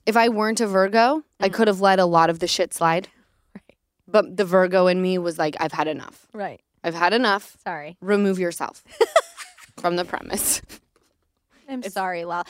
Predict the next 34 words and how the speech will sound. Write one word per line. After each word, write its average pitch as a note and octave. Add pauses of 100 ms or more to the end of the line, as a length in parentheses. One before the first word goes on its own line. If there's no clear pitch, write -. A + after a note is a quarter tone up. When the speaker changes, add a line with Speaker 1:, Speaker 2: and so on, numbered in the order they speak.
(140)
Speaker 2:
That B3+
was B3+
my A#3
bad, G#3
you B3
Speaker 1:
You D4
were D#4
Speaker 2:
guys. D4
I -
Speaker 1:
doing F4
Speaker 2:
went C#4
for C4+
looks. C4+
But B3
you B3
know C4
what? C#4+
The C4
second C#4+
time C#4+
I A#3+
went A#3
for, G#3+
um, G#3
quality A3+
and G3+
talent, G#3
and A3+
we B3+
did A3+
it. D#3+ (260)
Speaker 1:
I G3
love F#3
it. D3